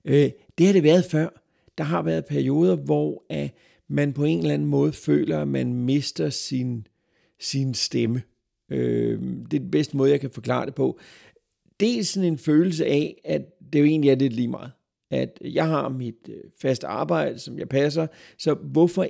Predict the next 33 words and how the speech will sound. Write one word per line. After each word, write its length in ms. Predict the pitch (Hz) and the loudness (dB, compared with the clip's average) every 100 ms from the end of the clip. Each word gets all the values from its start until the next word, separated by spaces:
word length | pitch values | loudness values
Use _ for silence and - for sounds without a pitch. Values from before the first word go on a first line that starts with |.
| - | -4
egentlig 440 | 190 180 170 160 151 | -2 -2 -2 -4 -6
bruge 220 | - 131 | -6 -6
tid 380 | - - 160 156 - | -4 0 2 0 -4
på 360 | 139 143 - _ _ - 143 | 0 0 0 _ _ -6 -4
at 80 | |
sidde 200 | 123 147 | 0 4
og 60 | 139 | 4
lave 180 | 127 127 | 4 2
den 180 | 123 120 | 0 -2
her 160 | 127 | -4
podcast? 500 | - 117 - 113 110 | -4 -4 -4 -6 -2
Det 40 | 147 | 0
er 20 | |
jo 20 | |
ikke 80 | 165 | 2
noget, 120 | 180 | 2
jeg 80 | 135 | 0
tjener 220 | - 117 | -4 -6
penge 280 | - 123 156 | -2 0 0
på. 120 | 139 _ _ _ _ _ _ - | -6 _ _ _ _ _ _ 0
Hvorfor 260 | 139 160 | 2 4
bruge 200 | 165 139 | 2 0
tid 320 | 139 - 151 117 | 0 2 2 4
på 260 | 143 139 | 2 2
at 500 | - 127 123 123 113 | 2 0 0 -2 -6
vedligeholde 600 | 117 131 151 143 117 117 | -4 2 4 6 4 4
en 100 | 113 | 0
blog? 300 | 104 117 135 - | 0 0 0 -2
Det 180 | 151 147 | -2 -2
er 40 | |
endda 240 | 120 117 117 | -2 -2 0
noget, 280 | 117 110 | 2 0
jeg 140 | 98 | -2